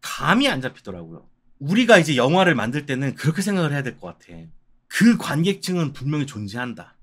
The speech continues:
근데 그 관객층을 어설프게 파괴시키고 다른 관객층을 끌어오려고 하다 보면은 여기서 미스가 발생한다. 그냥 그 장르의 주 관객층을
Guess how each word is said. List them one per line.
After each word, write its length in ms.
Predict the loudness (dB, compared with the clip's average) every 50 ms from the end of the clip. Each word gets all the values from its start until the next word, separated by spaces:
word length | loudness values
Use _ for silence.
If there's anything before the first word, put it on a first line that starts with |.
| -12
근데 540 | -2 2 2 4 6 6 4 4 2 -2 -8 -10
그 140 | -8 -8 -8
관객층을 880 | -6 -6 -4 -4 -4 -4 -6 -6 -6 -2 -2 0 0 0 -2 -4 -8 -12 -18 -14 0
어설프게 1040 | 4 4 4 6 6 4 2 2 0 -4 -4 -2 0 0 0 0 0 -2 -6 -8 -14 -16 -12
파괴시키고 1000 | -10 -4 -4 -2 -2 -2 -4 -6 -8 -10 -10 -10 -6 -4 -2 -2 -2 -4 -6 _ _ -20 -20 -18 -16 -16 -12
다른 380 | 0 2 4 4 4 4 2
관객층을 720 | 2 0 0 -2 -4 -4 -4 -4 -2 -2 -2 -2 -2 -4 -6 -12 -18 _ _
끌어오려고 800 | -10 -4 0 2 2 4 4 4 4 2 2 2 0 -2 -4 -6
하다 340 | -4 -6 0 2 2 2 2
보면은 560 | 0 -2 -2 0 0 0 0 -2 -2 -6 -10 -12 -16 -16 -16 -18 -20 _ _ _ -6
여기서 240 | -4 -2 -2 -2 -2 -2
미스가 460 | -4 -6 -6 -4 -4 -4 0 0 2 2
발생한다. 600 | 2 0 -4 -6 -12 -12 -12 -14 -14 -16 -20 -20 _ _ -14 -14 -12 -12 -14 -16 -20 -20 -16 -6
그냥 420 | 0 2 6 6 6 6 4 2 -4 -12 -20 -20 _
그 160 | -4 -2 -2 -2
장르의 760 | -2 -2 0 0 2 2 2 2 2 4 2 2 0 -2 -4
주 200 | -8 -6 -6 -6
관객층을 920 | -4 -2 -2 -2 -2 -2 -4 -6 -6 -4 -2 0 2 2 2 2 0